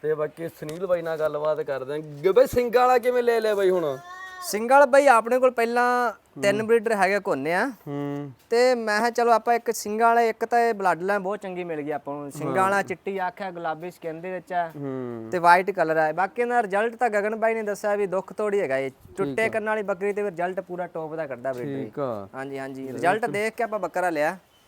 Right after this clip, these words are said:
Speaker 1: ਹਾਂ।
Speaker 2: ਹਾਂਜੀ, ਹਾਂਜੀ।
Speaker 1: ਇਹ ਵੀ ਦਿਖਾ ਦੇ ਬਈ, ਝੱਲ ਝੁੱਲਰ ਵਧੀਆ
Speaker 2: ਹਾਲੇ
Speaker 1: ਨਾ,
Speaker 2: ਬੱਚਾ ਬਾਈ
Speaker 1: ਢਿੱਲੀ
Speaker 2: ਇਹਨੇ।
Speaker 1: ਝਾਉੜੀ ਆ ਨਾ।
Speaker 2: ਹਾਂਜੀ, ਹਾਂਜੀ, ਢਿੱਲੀ ਚਮੜੀ, ਬੱਚਾ ਹਾਲੇ ਤੱਕ ਹੀ।
Speaker 1: ਹਾਂ।
Speaker 2: ਤੇ ਇਹਨੇ
Speaker 1: ਕਿੰਨੇ ਦੰਦ ਕਿੰਨੇ ਹੋ
Speaker 2: ਇਹ
Speaker 1: ਗਏ?
Speaker 2: ਚਾਰ ਦੰਦ ਹੈਗਾ ਬਾਈ ਜੀ।
Speaker 1: ਚ-,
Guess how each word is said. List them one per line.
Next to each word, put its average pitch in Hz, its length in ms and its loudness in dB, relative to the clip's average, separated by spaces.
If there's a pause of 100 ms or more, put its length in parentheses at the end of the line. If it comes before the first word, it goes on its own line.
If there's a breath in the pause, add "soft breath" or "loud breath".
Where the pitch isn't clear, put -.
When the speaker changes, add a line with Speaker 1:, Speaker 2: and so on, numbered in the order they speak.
(100)
Speaker 1:
ਹਾਂ। 123 340 -8
Speaker 2:
ਹਾਂਜੀ, 131 260 -10
ਹਾਂਜੀ। 117 260 -12
Speaker 1:
ਇਹ 110 200 -10
ਵੀ 160 80 -4
ਦਿਖਾ 151 360 0
ਦੇ 135 100 -2
ਬਈ, 151 100 -4
ਝੱਲ 160 320 0
ਝੁੱਲਰ 170 280 -4
ਵਧੀਆ 123 280 -2
Speaker 2:
ਹਾਲੇ 208 160 6
Speaker 1:
ਨਾ, 226 60 0
Speaker 2:
ਬੱਚਾ 240 380 6
ਬਾਈ 240 140 4
Speaker 1:
ਢਿੱਲੀ 285 100 4
Speaker 2:
ਇਹਨੇ। 277 100 0
Speaker 1:
ਝਾਉੜੀ - 160 -2
ਆ 113 100 -6
ਨਾ। 165 80 -2
Speaker 2:
ਹਾਂਜੀ, 180 240 -2
ਹਾਂਜੀ, 190 160 -4
ਢਿੱਲੀ 175 340 -4
ਚਮੜੀ, 202 320 -4
ਬੱਚਾ 208 360 2
ਹਾਲੇ 202 180 4
ਤੱਕ 180 200 0
ਹੀ। 247 140 -2 (220)
Speaker 1:
ਹਾਂ। 113 240 -8
Speaker 2:
ਤੇ 196 140 -2
ਇਹਨੇ 208 280 0
Speaker 1:
ਕਿੰਨੇ 202 260 -2
ਦੰਦ 202 260 2
ਕਿੰਨੇ 202 260 -2
ਹੋ 202 60 2
Speaker 2:
ਇਹ 226 80 2
Speaker 1:
ਗਏ? 190 60 0
Speaker 2:
ਚਾਰ 196 240 2
ਦੰਦ 214 220 -6
ਹੈਗਾ 139 200 -6
ਬਾਈ 131 160 -4
ਜੀ। 123 60 -14
Speaker 1:
ਚ-, - 40 -16